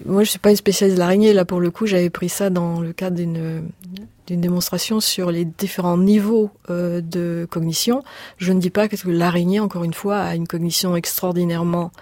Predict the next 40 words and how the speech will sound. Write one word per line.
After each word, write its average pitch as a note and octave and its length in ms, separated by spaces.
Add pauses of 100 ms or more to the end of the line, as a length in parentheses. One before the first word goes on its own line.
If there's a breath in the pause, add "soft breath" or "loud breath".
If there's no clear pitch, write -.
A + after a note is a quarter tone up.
(380 loud breath)
euh, E3 100
complexe, G#3+ 500
mais F#3 100
c'est A3+ 200
vrai G3+ 320
que G3+ 160
l'araignée F3+ 400
sauteuse B3 540 (460 loud breath)
peut A3 140
reconnaître A#3 760
le F3+ 140
type F#3 300
de, E3+ 180 (180)
de, E3+ 300
de E3+ 140
proie F#3 320
possible, F#3 680 (420 loud breath)
euh, F3 280
et F3+ 160
elles F#3 240
doivent G3+ 200
faire - 160
cette - 200
reconnaissance F3 680 (260)
pour, F#3 280
euh, E3+ 100
cibler, F#3 680
euh, E3+ 240 (320 loud breath)
les F3+ 140
bons G#3 260
centres G3 360
nerveux F3+ 520
de F#3 140
la, F3 360 (140)
de, F3 160
de E3+ 160
ce, - 180
de F3 140
sa G3+ 160
proie, F3+ 300